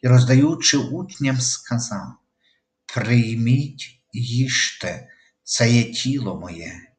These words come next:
І, взявши чашу та воздавши хвалу, подав їм і сказав: «Пийте з неї всі, це є кров моя нового завіту,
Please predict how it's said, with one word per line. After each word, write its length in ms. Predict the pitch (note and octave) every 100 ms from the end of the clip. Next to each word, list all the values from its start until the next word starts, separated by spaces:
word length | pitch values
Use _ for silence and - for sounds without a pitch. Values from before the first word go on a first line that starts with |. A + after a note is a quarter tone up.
| _ - - -
І, 100 | B2
взявши 600 | B2 B2+ B2+ B2 B2+ B2
чашу 720 | - B2 C#3+ - - C3 B2 - - _
та 100 | B2
воздавши 720 | A#2+ B2 B2 C#3+ D3+ - C3
хвалу, 500 | B2 - B2 C3 C#3+
подав 480 | B2+ A#2+ B2+ D3 C#3
їм 200 | C3+ B2+
і 40 | B2
сказав: 720 | - - - B2 B2 A#2+ G2+ - _ _ _ _ _ _ _
«Пийте 840 | - B2+ C#3+ D#3 C#3+ - C#3+ C#3 B2+
з 280 | B2 - G#2
неї 500 | C3+ C3 C3 B2+ B2
всі, 680 | B2 - - A#2 G2 B2 _ _ _ _
це 300 | - - A#2
є 160 | A#2 A#2
кров 500 | - B2 C3+ D#3 D3
моя 240 | C3 C3
нового 500 | C3 C3+ C3+ B2 B2
завіту, 760 | A#2+ A#2 A2 B2+ - - F2